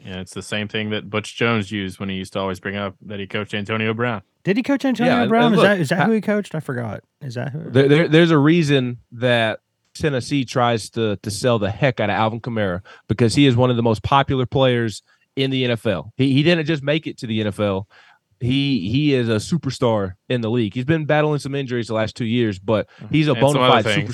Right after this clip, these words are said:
Speaker 3: superstar.
Speaker 2: And one, and one really dumb mistake, but, you know, God,
Speaker 3: Yes,
Speaker 2: Alvin, come
Speaker 3: yes.
Speaker 2: on, man. But yeah, but yeah. No, those are, those are all, those are all
Speaker 1: No,
Speaker 2: very
Speaker 1: you, that's a good point. Yeah.
Speaker 2: Those are all
Speaker 1: I mean, I'm not disagreeing with you saying that they need to,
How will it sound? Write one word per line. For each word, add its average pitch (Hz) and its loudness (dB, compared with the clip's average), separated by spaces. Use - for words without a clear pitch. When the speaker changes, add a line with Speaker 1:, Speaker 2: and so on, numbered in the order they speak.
Speaker 3:
superstar. 85 -4
Speaker 2:
And 127 -6
one, 139 -4
and 123 -6
one 127 -4
really 127 -6
dumb 117 -6
mistake, 101 -10
but, 104 -20
you 107 -20
know, 110 -20
God, - -20
Speaker 3:
Yes, 104 -14
Speaker 2:
Alvin, 101 -16
come 82 -10
Speaker 3:
yes. 92 -12
Speaker 2:
on, 92 -20
man. 101 -18
But 123 -6
yeah, 117 -10
but 90 -10
yeah. 82 -16
No, 123 -2
those 156 0
are, 165 -6
those 143 -4
are 147 -2
all, 143 -2
those 120 -4
are 131 -4
all 131 -2
Speaker 1:
No, 139 -2
Speaker 2:
very 143 2
Speaker 1:
you, 143 0
that's 151 -2
a 139 -4
good 156 0
point. 156 -2
Yeah. 117 -6
Speaker 2:
Those 113 -10
are 120 -2
all 123 0
Speaker 1:
I 117 -4
mean, 120 -2
I'm 139 2
not 127 2
disagreeing 123 0
with 107 -4
you 110 -6
saying 107 -4
that 95 -10
they 101 -6
need 95 -10
to, 90 -12